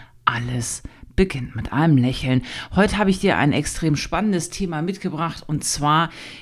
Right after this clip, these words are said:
geht es um den Ablauf für eine Implantatversorgung, von der Besprechung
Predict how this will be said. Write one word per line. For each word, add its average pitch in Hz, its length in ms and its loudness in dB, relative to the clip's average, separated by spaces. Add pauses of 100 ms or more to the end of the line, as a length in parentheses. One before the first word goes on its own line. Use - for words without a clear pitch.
geht 151 460 -2
es 196 300 0
um 147 200 0
den 139 280 0 (100)
Ablauf 180 920 2 (300)
für - 220 -4
eine 147 400 2
Implantatversorgung, 202 2750 2 (540)
von - 200 -4
der 139 80 0
Besprechung 170 880 0